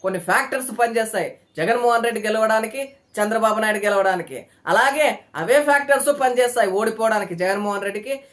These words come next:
ఆ, చంద్రబాబు నాయుడుకి. కాబట్టి అన్ని ఫ్యాక్టర్స్ బేస్ చేసుకొని ఒక్కొక్క సర్వే సంస్థ ఒక్కొక్క పరిజ్ఞానంతో ఒక్కొక్క విధంగా బేరేజ్ వేసుకున్న తర్వాత ఈ సర్వే సంస్థలు సర్వే అనేటివి రిలీజ్ చేయడం జరుగుతుంది. ఏది ఏమైనప్పటికీ ఈ రాష్ట్రంలో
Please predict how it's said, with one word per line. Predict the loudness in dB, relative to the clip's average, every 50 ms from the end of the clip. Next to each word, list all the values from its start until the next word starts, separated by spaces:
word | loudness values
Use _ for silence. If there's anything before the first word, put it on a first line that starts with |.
| _ _ -8
ఆ, | -4 -2 -2 0 0 -2 -2 -2 -2
చంద్రబాబు | -2 0 0 0 2 2 2 2
నాయుడుకి. | 0 -2 -4 -4 -6 -8 -12 -12 -14 _ _ _ _ _ 0
కాబట్టి | 2 2 4 2 0 -2 -2 -2 0 2
అన్ని | 2 0 -2 -2 0 0
ఫ్యాక్టర్స్ | 2 4 4 4 4 2 0 -2 -2 -2 -4
బేస్ | -4 -2 -4 -2 0 0 0
చేసుకొని | 0 0 -2 -6 -6 -6 -6 -6 -8 -8 -10 -12 -14 _ _ -8
ఒక్కొక్క | -6 -4 -2 -2 -2 0 -2 -2
సర్వే | 0 0 2 4 4 4 4
సంస్థ | 4 2 -2 -4 -2 0 2 4 4 2 0 -4 -12 _ _ -4
ఒక్కొక్క | -4 -4 -2 -2 -2 -2 0 0 0 0 0 -2 -4 -6 -10 -16 -20 _ _ _ _ 0
పరిజ్ఞానంతో | 0 2 0 0 2 4 4 4 4 2 -2 -2 0 2
ఒక్కొక్క | 2 2 2 0 -2 -4 -4 -8 -8 -6
విధంగా | -6 -4 -2 -2 -2 0 0 0
బేరేజ్ | 0 0 2 2 2 0 0
వేసుకున్న | -2 -6 -6 -6 -6 -6 -6 -2
తర్వాత | -2 0 0 0 -2 -2 -4
ఈ | -6 -6
సర్వే | -6 -6 -6 -6 -6 -6 -6
సంస్థలు | -6 -8 -8 -8 -6 -6 -4 -4 -4 -6 -8 -10 _ _ _ _
సర్వే | -8 -6 -4 -4 -2 -2 -2
అనేటివి | -2 -2 -4 -6 -6 -8
రిలీజ్ | -8 -6 -6 -6 -6 -6 -6
చేయడం | -4 -4 -4 -4
జరుగుతుంది. | -6 -6 -8 -10 -10 -12 -14 -14 -14 -14 -16 _ _ _ -6 0
ఏది | 2 2 2 4 4 4
ఏమైనప్పటికీ | 4 4 4 2 2 2 0 0 0 -2 -4 -4 -4
ఈ | -2
రాష్ట్రంలో | 0 0 0 0 0 -2 -4 -2 0 0 0 0 0